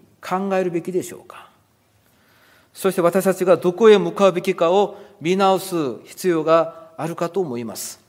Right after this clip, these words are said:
神がこのような事態を許されたのであれば、コリント第一の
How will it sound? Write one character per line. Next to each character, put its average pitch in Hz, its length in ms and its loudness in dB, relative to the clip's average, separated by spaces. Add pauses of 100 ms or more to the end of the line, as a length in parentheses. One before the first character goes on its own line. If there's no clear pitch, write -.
(920)
神 165 200 -2
が 160 140 0
こ 160 140 -4
の 165 100 -2
よ 160 140 0
う 156 40 -2
な 160 380 2
事 156 80 -14
態 160 240 0
を 151 80 0
許 170 200 0
さ 180 120 0
れ 175 80 -4
た 175 100 -4
の 170 120 -4
で 165 100 2
あ 175 80 4
れ 202 100 4
ば、 147 460 2 (2500)
コ 170 140 -2
リ 165 80 -2
ン 151 40 -6
ト 147 540 -4
第 156 200 0
一 156 180 -6
の 143 280 -4